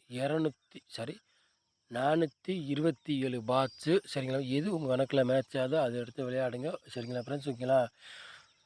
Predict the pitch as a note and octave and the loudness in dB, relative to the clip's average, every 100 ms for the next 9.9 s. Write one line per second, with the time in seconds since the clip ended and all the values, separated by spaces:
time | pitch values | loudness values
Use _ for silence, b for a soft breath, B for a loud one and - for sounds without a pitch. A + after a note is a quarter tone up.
0 | - C3 E3+ F3 D#3+ D3 F3 F#3 E3+ D#3 | -10 -6 -4 0 0 0 2 6 6 6
1 | D3+ D#3 G#3+ D#3+ C3 - D#3 C3+ C#3+ C#3 | 2 0 -2 0 0 2 0 4 2 2
2 | D3 E3+ F3 - D3 D3 C#3+ D3+ F#3 - | 6 6 6 4 2 4 4 6 6 2
3 | - D3 - _ - D#3+ D#3 D3 C#3 C#3 | -8 -8 -8 _ -2 -2 2 2 4 6
4 | E3 - C#3+ C#3+ D3+ F3+ - - C3 _ | 4 4 0 4 6 4 2 -12 -12 _
5 | - D#3 C#3+ C#3 C3 D#3+ D#3 C#3+ C#3 C#3+ | -2 0 2 -2 -2 0 6 6 6 6
6 | F3 - _ B B B B C#3 D#3+ D3+ | 4 4 _ B B B B 0 4 4
7 | F3+ F3+ E3+ D#3+ E3 G3 - C#3 - E3+ | 4 8 8 8 4 0 -2 -10 4 8
8 | F3 D3 D3 C#3+ - D#3 C#3+ C#3 C3+ B2+ | 8 8 4 4 0 2 2 0 0 0
9 | B2+ B2+ C3+ C3+ D3+ D3 C3+ C#3+ | 0 -2 0 2 0 0 0 4